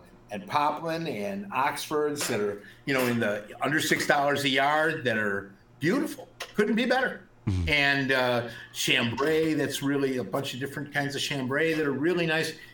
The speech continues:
Speaker 1: that are not too expensive. Um, but even the most basic knit,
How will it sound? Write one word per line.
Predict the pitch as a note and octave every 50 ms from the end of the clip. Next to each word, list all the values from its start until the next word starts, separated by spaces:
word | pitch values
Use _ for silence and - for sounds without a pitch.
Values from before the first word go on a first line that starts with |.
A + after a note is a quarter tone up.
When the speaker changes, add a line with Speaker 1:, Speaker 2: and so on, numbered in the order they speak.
| - - -
Speaker 1:
that | G#2+
are | A2+ A2
not | B2 B2+ C3+ - -
too | - E3 D#3
expensive. | - - - - E3 D#3+ E3 E3 - F#3+ F#3 F#3+ F#3 - - - - - - - - - - - - - -
Um, | - C#3 C3 C3 C3 C3 B2+ A#2+ A#2+ A#2 - - - - -
but | G3 G3+ F#3+ E3 - - - - - - - - - _ - - - - - - - -
even | F3 F#3 G#3+ A#3 A#3+ A3 A#3+ A#3 A#3 A3+ A3+ G3+ -
the | D#3 C#3
most | C#3+ C#3+ C#3+ C#3+ - -
basic | - D3 D#3 E3 E3+ E3+ - F3+ E3 D#3 D#3+ - - - - - - - - - - - - - - A2+
knit, | B2 C3+ C3 G#2+ F#2 F#2 - - -